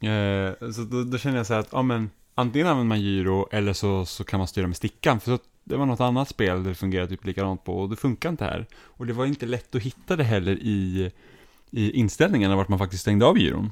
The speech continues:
Det, utan det hittade jag av en slump sen, för att jag hade ett annat problem. Det var ju det att ljudet inte fungerade.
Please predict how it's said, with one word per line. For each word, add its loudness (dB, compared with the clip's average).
Det, -2
utan 2
det 4
hittade 2
jag 6
av 6
en 4
slump 4
sen, 0
för -2
att -4
jag 4
hade 4
ett 2
annat 2
problem. 0
Det -2
var 2
ju 2
det 0
att -4
ljudet 0
inte -4
fungerade. -8